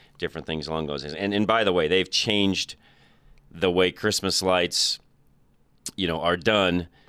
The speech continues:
in today's world. I-, if you haven't done Christmas lights, modern Christmas lights,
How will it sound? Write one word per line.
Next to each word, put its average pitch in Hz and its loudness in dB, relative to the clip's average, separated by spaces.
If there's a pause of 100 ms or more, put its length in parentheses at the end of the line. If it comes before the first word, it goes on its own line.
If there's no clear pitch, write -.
(240)
in 90 -2
today's 95 0
world. 87 0
I-, 85 -8
if 87 -10
you 117 2
haven't 117 -2
done 104 0
Christmas - -2
lights, 104 0
modern 95 0
Christmas 101 -6
lights, 101 -2